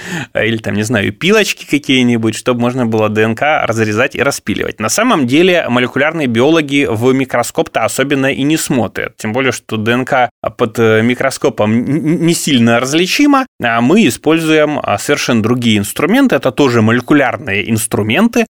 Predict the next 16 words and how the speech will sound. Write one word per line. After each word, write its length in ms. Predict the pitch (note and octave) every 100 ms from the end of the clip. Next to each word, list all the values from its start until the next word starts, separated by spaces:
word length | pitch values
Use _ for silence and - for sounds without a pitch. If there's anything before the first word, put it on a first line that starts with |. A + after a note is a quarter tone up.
| -
Дело 220 | D#3+ F#3
в 80 | -
том, 180 | C#3+ F3+
что 460 | - - B2 G#2+ - -
в 280 | B2 B2+ G#2+
нашем 380 | A#2+ A2+ G#2
организме 580 | G2+ G#2 C3 A#3 A3+ G3
очень 280 | D#3 - G#2+
важную 480 | B2 C3 A#2 A2+ G#2+
роль 360 | D3 C3 A2
играют, 600 | A2+ C3+ C3+ G#2+ G2+ G#2 -
э, 320 | G#2+ G#2+ G#2+
ферменты, 720 | - A2 G#2 G#2 C#3+ B3+ B3
то 100 | C#3
есть 180 | A#2+ -
такие 460 | A2 B2+ G#2+ G#2